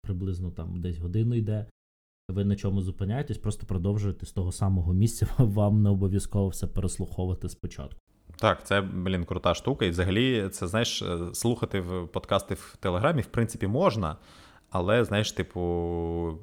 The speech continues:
Speaker 2: це цвяхи забивати мікроскопом теж можна. Ну, воно забивається, забивається,
Speaker 1: Мгм.
Speaker 2: але просто не дуже зручно. Тому я прям думаю, що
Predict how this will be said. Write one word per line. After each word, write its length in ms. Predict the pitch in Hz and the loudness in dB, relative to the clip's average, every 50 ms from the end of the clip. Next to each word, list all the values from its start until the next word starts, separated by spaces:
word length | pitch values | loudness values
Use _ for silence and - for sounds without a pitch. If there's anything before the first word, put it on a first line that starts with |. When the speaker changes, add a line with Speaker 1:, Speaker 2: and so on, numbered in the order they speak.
| - - | -14 -16
Speaker 2:
це 240 | - - - 101 92 | -8 -4 -2 -2 -2
цвяхи 500 | 85 - - 95 92 85 - - 131 131 | -2 -4 -2 0 0 0 2 2 2 4
забивати 680 | 110 104 90 85 90 92 104 110 - - 92 90 90 87 85 | 4 2 2 2 4 6 4 4 4 0 -2 0 0 -2 -2
мікроскопом 580 | 90 85 - - - - - 120 101 101 92 90 | -4 -4 -4 -6 -8 -2 0 0 2 2 0 2
теж 200 | - 92 92 82 | 4 4 4 4
можна. 400 | 82 80 73 71 71 71 67 69 73 | 2 0 -2 -2 -4 -6 -8 -6 -4
Ну, 240 | 82 92 80 71 71 - | -4 -4 -4 -4 -6 -8
воно 260 | - 85 80 80 85 85 | -6 -4 -2 -2 0 0
забивається, 560 | 82 87 80 85 80 95 120 127 123 - 80 | 0 -2 0 2 2 2 2 2 -2 -4 -6
забивається, 560 | - 156 175 85 78 85 104 101 104 107 107 | -4 -2 0 2 2 2 2 0 -2 -4 -4
Speaker 1:
Мгм. 80 | - 80 | -2 0
Speaker 2:
але 220 | 87 92 98 98 | 2 2 2 2
просто 360 | - - - 101 95 - 98 | 2 0 -2 -2 -2 -2 -2
не 100 | 92 90 | -2 -2
дуже 220 | 87 95 90 90 90 | -2 -2 -2 0 -2
зручно. 440 | 87 92 87 76 71 - - 78 | -2 -2 -2 -4 -6 -8 -10 -10
Тому 320 | 73 - 85 87 92 90 82 - - - - - | -10 -6 -4 -2 -2 -2 -2 -6 -12 -16 -10 -8
я 160 | 90 85 87 | -4 -4 -4
прям 380 | 87 - 85 80 82 82 80 82 | -4 -2 -4 -4 -2 -4 -4 -4
думаю, 220 | 85 85 82 82 | -4 -4 -2 -4
що 420 | - - - 82 78 78 80 80 | -4 -6 -6 -6 -4 -4 -6 -8